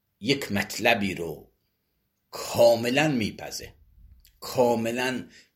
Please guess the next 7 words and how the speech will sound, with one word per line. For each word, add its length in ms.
شاخه‌هاشو، 1200
اه، 480
نشون 380
می‌ده، 580
ابعادشو 720
نشون 380
می‌ده، 580